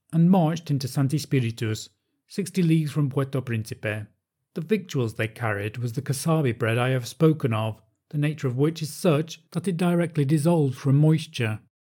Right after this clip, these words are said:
Whence it happened that some ate meat and no bread for many days. They took dogs with them, and a man of the country who hunted as they journeyed, and who killed the hogs at night,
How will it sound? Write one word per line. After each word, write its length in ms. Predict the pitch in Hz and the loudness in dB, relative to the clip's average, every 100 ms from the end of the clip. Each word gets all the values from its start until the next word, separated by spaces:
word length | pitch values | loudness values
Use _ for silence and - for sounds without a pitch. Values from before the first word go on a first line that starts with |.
| _ _ _ - | _ _ _ 0
Whence 260 | 151 135 | 2 2
it 100 | 113 | 0
happened 420 | 123 147 - 107 113 | -2 -2 -2 -2 -4
that 160 | 113 | -6
some 380 | - 123 107 127 | -2 0 2 0
ate 180 | 123 117 | -2 2
meat 340 | 135 131 131 | 2 2 2
and 140 | 135 143 | 2 4
no 180 | 160 | 4
bread 360 | 127 160 147 117 | 4 4 2 0
for 120 | 147 | 0
many 280 | 151 170 131 | 2 4 2
days. 540 | 147 147 123 120 117 _ _ _ _ - | 0 0 -2 -4 -6 _ _ _ _ -12
They 80 | |
took 260 | - 185 180 | -4 -4 2
dogs 280 | 196 151 - | 2 2 -4
with 180 | 117 - | -6 -2
them, 300 | 110 107 110 _ - | -4 -2 -6 _ -4
and 100 | 131 | -2
a 60 | |
man 220 | 123 123 135 | 0 2 2
of 80 | |
the 100 | 143 | 0
country 480 | 143 165 156 135 120 | 0 2 2 0 0
who 140 | 143 113 | 0 2
hunted 440 | 165 170 160 113 | 2 2 2 -2
as 140 | 123 | -4
they 160 | 151 139 | -2 -4
journeyed, 580 | 135 165 156 131 123 - _ _ _ | 2 2 4 0 -2 -8 _ _ _
and 140 | 160 117 | -2 0
who 160 | 113 | -2
killed 360 | 117 - 143 135 | -2 2 2 4
the 100 | 120 | 0
hogs 300 | 127 123 113 | 0 -2 -2
at 180 | 107 131 | -4 0
night, 480 | 143 147 156 170 | 2 2 2 0